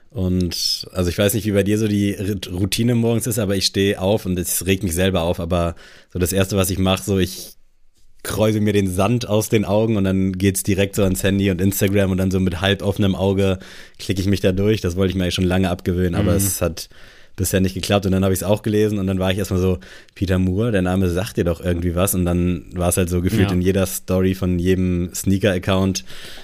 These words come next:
Speaker 1: Äh, und dann dachte ich so, „Shit, ey, das ist wirklich krass“, vor allem mit achtundsiebzig, was ja wirklich kein Alter ist. Und man sollte ja meinen, dass der Mann jetzt auch nicht so den Stress seines Lebens hat, aber ich glaube, so kreative Köpfe, ob jetzt die Arbeit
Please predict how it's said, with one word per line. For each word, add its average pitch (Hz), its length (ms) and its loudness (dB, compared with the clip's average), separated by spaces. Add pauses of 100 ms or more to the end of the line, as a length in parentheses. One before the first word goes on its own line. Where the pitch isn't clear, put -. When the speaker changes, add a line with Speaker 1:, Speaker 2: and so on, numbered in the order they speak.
(180)
Speaker 1:
Äh, 90 260 0
und 87 120 -2
dann 87 100 0
dachte 87 180 0
ich 82 60 -4
so, 87 120 -4
„Shit, - 380 0
ey, 82 260 0
das 92 220 0
ist 113 140 -4
wirklich 117 560 0 (100)
krass“, 113 360 0
vor 98 120 -2
allem 98 160 2
mit 98 160 0
achtundsiebzig, 101 760 0
was 92 140 0
ja 92 160 2
wirklich 101 380 0
kein 95 240 0
Alter 95 400 0
ist. 107 260 -2 (520)
Und 92 140 -2
man 92 160 2
sollte 95 300 2
ja 95 80 2
meinen, 95 580 0
dass 90 200 -4
der 92 100 2
Mann 95 160 2
jetzt 90 140 0
auch 90 120 -2
nicht 87 160 0
so 92 340 0
den 101 180 0
Stress - 300 -2
seines 95 220 2
Lebens 98 320 0
hat, 92 140 0
aber 87 100 0
ich 85 60 -2
glaube, 92 260 0
so 92 260 0 (400)
kreative 101 520 0
Köpfe, 123 680 0
ob 92 160 -4
jetzt 92 280 0
die 90 260 0
Arbeit 98 560 0